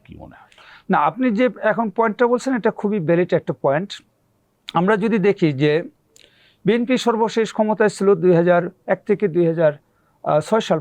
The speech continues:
Speaker 2: পর্যন্ত, এবং ওই সময় বিএনপির অনেক নেতাদের বিরুদ্ধে হচ্ছে অর্থ পাচারের অভিযোগ কিন্তু আসছিল, এবং দুদক তদন্ত করে তখন তারা এটা চার্জশিট দিয়েছে, আদালতে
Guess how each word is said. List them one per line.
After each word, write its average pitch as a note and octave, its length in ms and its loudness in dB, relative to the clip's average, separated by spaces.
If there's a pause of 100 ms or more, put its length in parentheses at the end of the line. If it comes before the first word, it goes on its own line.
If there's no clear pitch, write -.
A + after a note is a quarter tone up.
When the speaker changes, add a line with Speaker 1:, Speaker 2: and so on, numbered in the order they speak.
Speaker 2:
পর্যন্ত, B2+ 360 -6 (640)
এবং A3+ 120 0 (140)
ওই A#3 160 2
সময় A#3 260 0 (360)
বিএনপির G3 460 2 (540)
অনেক F#3+ 160 4 (200)
নেতাদের F3+ 340 4 (100)
বিরুদ্ধে E3+ 340 4 (100)
হচ্ছে E3+ 200 -2 (120)
অর্থ G#3 180 -2
পাচারের E3+ 440 0 (100)
অভিযোগ C#3+ 340 -4
কিন্তু D3 240 -4 (500)
আসছিল, E3 320 -2 (100)
এবং A#3 80 -2 (100)
দুদক F#3+ 320 2
তদন্ত F3+ 300 0 (120)
করে F3 140 2 (120)
তখন E3+ 220 0 (360)
তারা E3 180 0
এটা D#3+ 200 -2
চার্জশিট F3 440 0
দিয়েছে, D#3+ 220 -2 (140)
আদালতে D#3+ 360 -2